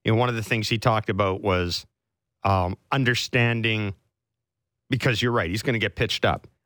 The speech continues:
understanding what he can swing at when he's getting pitched up and what he can't. And he talked about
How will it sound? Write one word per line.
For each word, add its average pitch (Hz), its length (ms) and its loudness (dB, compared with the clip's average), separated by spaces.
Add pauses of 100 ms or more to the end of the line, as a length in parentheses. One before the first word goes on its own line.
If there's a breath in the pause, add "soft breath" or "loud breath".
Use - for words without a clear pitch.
(120)
understanding 117 1080 0 (560)
what 131 280 2
he 147 180 0
can 123 160 2
swing 127 400 0
at 104 200 0
when 98 140 -2
he's 92 140 -2
getting 95 320 0
pitched - 320 -2
up 92 140 0
and 101 120 2
what 104 140 2
he 98 80 -2
can't. 110 240 0
And 80 80 -6
he 101 80 -2
talked 120 320 0
about 107 360 0